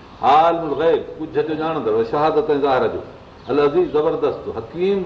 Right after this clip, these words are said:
پڪي ڪم وارو. رب جا ڪم سڀ مضبوط. هو قدرداني ڪندڙ، ظاهري اعمال ۽ باطني نيتن کي خبر رکندڙ. تنهن ڪري رب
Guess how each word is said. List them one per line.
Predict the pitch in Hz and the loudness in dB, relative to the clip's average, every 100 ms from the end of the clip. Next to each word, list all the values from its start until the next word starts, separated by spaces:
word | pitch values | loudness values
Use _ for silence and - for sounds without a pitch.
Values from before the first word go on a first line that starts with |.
| - | -4
پڪي | 175 - 359 | -2 0 -2
ڪم | 127 120 | -2 -4
وارو. | 101 95 - - - - - - 110 | -4 -4 -8 -14 -20 -20 -20 -10 -4
رب | 135 147 | 0 2
جا | 147 | 2
ڪم | 151 151 - | 0 -4 -2
سڀ | 151 131 | -2 0
مضبوط. | 123 139 120 - - - - - - - - - - - - - - - - - - - - - - - - - - - - - - - | 0 0 -2 -6 -16 -20 -20 -20 -20 -20 -20 -20 -20 -20 -20 -20 -20 -20 -20 -20 -20 -20 -20 -20 -20 -20 -20 -20 -20 -20 -20 -20 -16 -10
هو | 113 | -2
قدرداني | 139 156 156 165 165 127 | 0 2 2 0 0 -2
ڪندڙ، | 113 90 - - - - - - - - - - - | -2 -2 -6 -14 -20 -20 -20 -20 -20 -20 -20 -20 -8
ظاهري | 117 143 151 156 | 0 2 4 2
اعمال ۽ | 143 147 160 147 135 135 | 2 2 2 2 0 0
باطني | 147 151 165 156 151 156 | 0 0 0 -4 -2 -2
نيتن | 160 156 147 135 | -2 -2 -4 0
کي | 135 | 0
خبر | 151 151 151 | 0 2 2
رکندڙ. | - 107 90 - - - - - - - - - - - - - - - - - 120 | 0 -2 -4 -8 -16 -20 -20 -18 -18 -18 -18 -18 -18 -20 -20 -20 -20 -20 -20 -10 -4
تنهن | 135 147 | 0 2
ڪري | 156 151 - - - - | 2 2 -4 -14 -16 -4
رب | 135 | -2